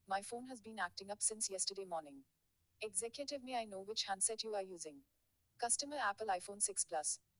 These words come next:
Executive, could you please tell me the problems you are facing currently?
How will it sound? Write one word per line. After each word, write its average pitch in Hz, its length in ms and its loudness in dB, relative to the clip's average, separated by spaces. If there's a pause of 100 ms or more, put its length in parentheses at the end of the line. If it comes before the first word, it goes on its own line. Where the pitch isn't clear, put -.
(420)
Executive, 240 640 -2
could 240 160 -8
you 214 120 -4
please 226 220 0
tell 208 180 -2
me 208 140 -8
the 208 80 -4
problems 196 460 -2
you 196 100 -2
are 190 100 2
facing 196 360 -2
currently? 160 460 -2